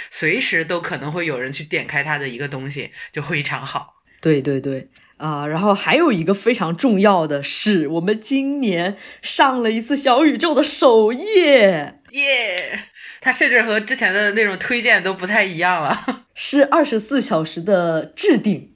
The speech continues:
Speaker 2: 所有人进去之后的那种置顶，实，实打实的一个引流。
Speaker 1: 感谢，特别感谢。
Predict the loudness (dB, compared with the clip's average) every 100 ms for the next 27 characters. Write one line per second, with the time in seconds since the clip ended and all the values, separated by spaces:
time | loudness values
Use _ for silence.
0 | _ -8 2 4 6 4 2 -2 -4 -2
1 | -2 2 2 2 0 -2 -4 -6 -6 -4
2 | -6 -10 _ -20 -20 -20 -12 -6 -4 -2
3 | -2 -2 -4 -4 -2 0 -2 -4 -2 2
4 | 4 4 2 0 -2 -4 -4 -4 -6 -8
5 | _ -8 -8 -8 -12 -12 -16 _ -8 -4
6 | -4 -4 -6 -8 -10 -10 -12